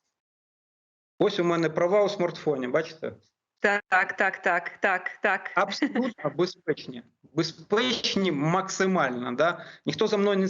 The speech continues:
Speaker 1: не слідкує, ніякий товариш майор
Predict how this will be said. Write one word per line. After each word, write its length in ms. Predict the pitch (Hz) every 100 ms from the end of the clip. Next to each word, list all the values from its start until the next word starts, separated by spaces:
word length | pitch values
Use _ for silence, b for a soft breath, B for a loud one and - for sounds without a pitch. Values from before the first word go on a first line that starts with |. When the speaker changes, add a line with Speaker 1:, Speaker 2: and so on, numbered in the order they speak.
| 185
Speaker 1:
не 120 | 190
слідкує, 640 | - 180 180 160 151 135 - B B
ніякий 320 | 139 143 208
товариш 420 | 208 180 180 175 -
майор 460 | 165 156 139 -